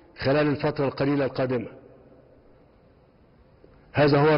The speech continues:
ردنا، سنرد على هذا العمل بقوة غاشمة في مواجهة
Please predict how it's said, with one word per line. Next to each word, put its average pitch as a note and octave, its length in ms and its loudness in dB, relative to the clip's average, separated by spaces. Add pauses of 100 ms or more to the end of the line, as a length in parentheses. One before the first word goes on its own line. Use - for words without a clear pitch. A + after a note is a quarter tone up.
ردنا، D3 440 0 (1300)
سنرد C#3 680 2 (400)
على C3 240 2
هذا D3 240 2
العمل E3 520 0 (560)
بقوة E3+ 520 0
غاشمة E3 600 -2 (840)
في B2+ 80 -2
مواجهة C#3 380 0